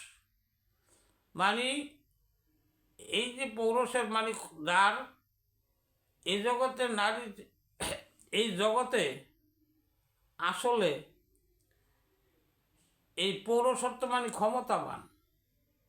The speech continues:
নারীর চেয়ে পুরুষের কিন্তু ক্ষমতা, গায়ে শক্তি সব কিছু বেশি থাকে।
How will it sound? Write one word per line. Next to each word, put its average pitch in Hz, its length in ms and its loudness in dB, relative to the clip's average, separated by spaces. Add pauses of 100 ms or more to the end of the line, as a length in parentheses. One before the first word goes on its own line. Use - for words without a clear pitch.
(580)
নারীর 226 420 0
চেয়ে 247 180 -2
পুরুষের 220 480 -4
কিন্তু 208 320 -6
ক্ষমতা, 208 540 -2
গায়ে 175 360 0 (120)
শক্তি 196 360 -8
সব 180 280 -6
কিছু 202 220 -6
বেশি 143 320 -8
থাকে। - 340 -16